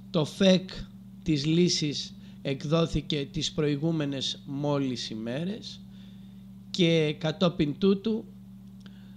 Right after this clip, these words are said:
δημιουργείται θέμα με πέντε εργαζομένους, συν τον διευθυντή της δημοτικής επιχείρησης και την επαγγελματική τους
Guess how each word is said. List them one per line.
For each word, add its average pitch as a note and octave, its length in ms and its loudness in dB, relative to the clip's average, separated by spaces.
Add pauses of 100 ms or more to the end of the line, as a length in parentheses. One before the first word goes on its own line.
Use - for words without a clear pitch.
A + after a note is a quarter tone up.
(540)
δημιουργείται F3 760 6
θέμα F#3+ 800 4
με D#3 200 2
πέντε F#3+ 640 4 (240)
εργαζομένους, D3 1300 0 (340)
συν E3 480 4 (500)
τον D#3+ 260 4
διευθυντή D#3 680 2
της D3+ 220 0
δημοτικής C#3 720 -2
επιχείρησης D3 1160 -4 (880)
και E3+ 340 6
την F3 360 2
επαγγελματική D3+ 1120 0
τους - 520 -6